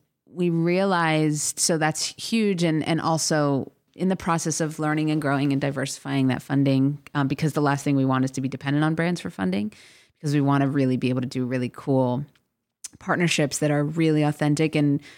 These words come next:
feel really good. And we wanna also get to be picky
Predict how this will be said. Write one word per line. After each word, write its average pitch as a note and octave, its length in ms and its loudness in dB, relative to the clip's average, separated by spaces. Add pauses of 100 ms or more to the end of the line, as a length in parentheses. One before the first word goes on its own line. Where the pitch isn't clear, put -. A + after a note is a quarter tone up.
feel E3 320 0
really F3+ 220 4
good. G3 300 2
And D#3+ 340 4
we E3 100 -2
wanna D#3+ 400 2
also D#3 320 0
get D#3 140 0
to E3 100 -6
be D#3 100 2
picky G3 480 -2